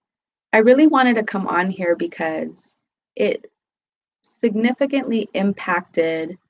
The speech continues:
me emotionally during this week, as I think it did for many of us, um, in a lot of different ways. And I really needed to kind of take a step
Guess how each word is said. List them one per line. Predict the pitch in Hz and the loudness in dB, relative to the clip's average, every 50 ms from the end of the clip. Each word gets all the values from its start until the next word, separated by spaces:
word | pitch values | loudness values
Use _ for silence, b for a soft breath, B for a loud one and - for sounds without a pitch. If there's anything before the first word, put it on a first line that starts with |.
| _ _ _ _ _ _ _ _ _ _ | _ _ _ _ _ _ _ _ _ _
me | 190 185 190 185 180 175 - | -4 -2 0 2 2 0 0
emotionally | - 170 170 170 170 170 185 - - 214 214 220 220 220 214 | -2 -2 -2 0 2 2 0 0 -2 -2 0 2 2 2 2
during | 214 220 214 214 214 214 | 2 4 4 4 4 2
this | 214 214 - - | 0 -2 -2 0
week, | 226 220 208 214 | 2 2 2 0
as | - 190 190 | -2 0 2
I | 180 180 | 2 2
think | - - 196 202 196 | 2 0 -2 0 0
it | 226 247 - | 0 -2 0
did | - 196 190 190 - | 2 2 0 0 0
for | - 185 175 | -2 -2 0
many | 175 170 165 160 165 165 165 | 0 0 -2 -2 -2 -2 -2
of | 165 160 | -2 -2
us, | 160 170 175 - 190 190 - - - _ - | -2 -2 -2 -2 -2 -4 -10 -14 -20 _ -4
um, | - 185 180 180 180 180 - | -2 0 0 0 0 -2 -2
in | - 214 233 | 2 4 4
a | 240 | 6
lot | 233 240 247 254 | 6 6 6 6
of | 277 277 - | 6 6 6
different | 240 220 226 - 196 175 - | 4 2 2 0 -2 -2 0
ways. | 156 165 165 165 165 160 160 160 165 165 165 - - - | -2 0 2 2 2 0 -2 -6 -8 -10 -10 -12 -8 -4
And | 175 175 175 170 175 175 175 - b b b b b b b b b _ _ _ _ _ _ _ | -2 0 0 0 0 -4 -6 -12 b b b b b b b b b _ _ _ _ _ _ _
I | 214 214 | 4 4
really | 220 208 208 233 233 254 262 | 4 6 6 6 6 6 4
needed | 254 254 240 233 220 214 | 4 4 6 4 4 4
to | - 190 | 2 -4
kind | 190 - - - 190 185 180 | -6 -8 -4 -2 -2 2 4
of | 180 180 185 | 2 2 2
take | - - 190 185 196 | -2 -6 -4 -4 -4
a | 196 | -6
step | 196 - - 190 175 170 | -6 -6 -4 -4 -4 -4